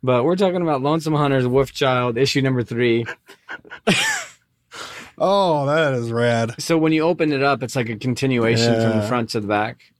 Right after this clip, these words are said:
Speaker 1: It's pretty
Speaker 2: I love
Speaker 1: neat.
Speaker 2: those silhouettes.
Speaker 1: Yeah. Anyways, Lonesome Hunters Wolf
Speaker 2: Tell us
Speaker 1: Child,
Speaker 2: what else you
Speaker 1: issue
Speaker 2: noticed.
Speaker 1: three. This is what I noticed, dude. I love this story, though, man. I love Lupe and Howard's relationship.
Speaker 2: Yeah.
Speaker 1: Um,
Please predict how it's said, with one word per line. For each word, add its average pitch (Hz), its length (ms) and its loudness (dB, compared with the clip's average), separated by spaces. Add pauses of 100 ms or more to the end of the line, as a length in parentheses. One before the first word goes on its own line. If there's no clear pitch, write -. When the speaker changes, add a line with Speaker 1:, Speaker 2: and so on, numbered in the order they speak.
(500)
Speaker 1:
It's 107 120 -8
pretty 120 200 -2
Speaker 2:
I 120 40 4
love 127 80 4
Speaker 1:
neat. 123 80 -4
Speaker 2:
those 123 160 0
silhouettes. 110 840 -4 (220)
Speaker 1:
Yeah. 95 380 -6 (680)
Anyways, 110 580 0 (880)
Lonesome 160 500 0
Hunters 123 440 0
Wolf 120 220 2
Speaker 2:
Tell 226 260 2
us 226 80 2
Speaker 1:
Child, 220 100 -4
Speaker 2:
what 202 80 2
else 180 220 0
you 170 100 -2
Speaker 1:
issue 151 140 4
Speaker 2:
noticed. 135 420 2
Speaker 1:
three. 123 200 2
This 190 260 -2
is 202 140 2
what 185 160 2
I 135 120 2
noticed, 104 460 -2
dude. 98 380 -4 (580)
I - 140 0
love 233 360 0
this 156 220 0
story, 110 460 2
though, 104 200 2
man. 117 380 0
I 151 100 -2
love 185 240 0
Lupe 185 300 -2
and 170 220 2
Howard's 147 420 0
relationship. 123 960 0 (160)
Speaker 2:
Yeah. 113 380 0 (260)
Speaker 1:
Um, 110 840 0